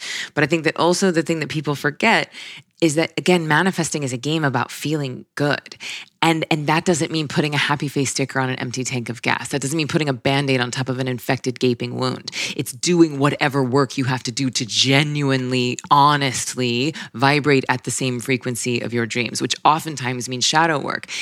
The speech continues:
It oftentimes means purging. It oftentimes means cleaning up your lies and, you know, going and, and righting the wrongs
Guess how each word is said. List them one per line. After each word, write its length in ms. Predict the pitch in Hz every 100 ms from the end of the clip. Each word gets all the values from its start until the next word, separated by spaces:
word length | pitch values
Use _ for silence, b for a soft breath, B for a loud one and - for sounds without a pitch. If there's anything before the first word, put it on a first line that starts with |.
| B
It 80 | 131
oftentimes 640 | 147 147 147 135 131 123
means 180 | 127 117
purging. 460 | - 180 185 - -
It 100 | -
oftentimes 600 | 147 147 151 127 135 127
means 240 | 143 135 - B B
cleaning 400 | - 190 170 151
up 140 | 147 -
your 160 | 139
lies 600 | 131 156 165 117 - - B B 151
and, 340 | 135 139 139 143
you 200 | - 151 147
know, 240 | 131 -
going 480 | 123 156 151 160 147
and, 200 | 135 -
and 140 | 135
righting 340 | 139 175 214 175
the 80 | 135
wrongs 380 | 123 120 123